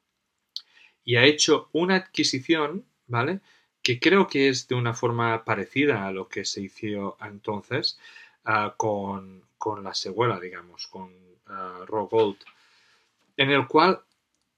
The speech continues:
ha sido a causa de dilución. Ah, han cambiado, ah, o han emitido, ah, shares,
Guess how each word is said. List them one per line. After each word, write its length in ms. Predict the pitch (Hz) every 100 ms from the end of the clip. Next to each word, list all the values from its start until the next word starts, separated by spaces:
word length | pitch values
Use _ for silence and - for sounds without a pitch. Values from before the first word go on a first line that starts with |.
| -
ha 120 | 151
sido 600 | 147 - 165 156 180 202 -
a 160 | 120
causa 380 | 120 123 123 160
de 300 | 139 127 139
dilución. 640 | 131 123 107 - 156 175 123 _ _ -
Ah, 480 | 107 101 98 98 -
han 520 | 117 113 117 113 113 - - 113
cambiado, 880 | 110 104 107 107 113 113 113 107 -
ah, 320 | 107 98 98 -
o 180 | 104 101
han 280 | 104 104 98
emitido, 800 | 107 101 - 107 110 104 104 - _ _ _ _
ah, 540 | 110 101 95 92 92 90 _ _ _ _ -
shares, 600 | - 117 113 110 -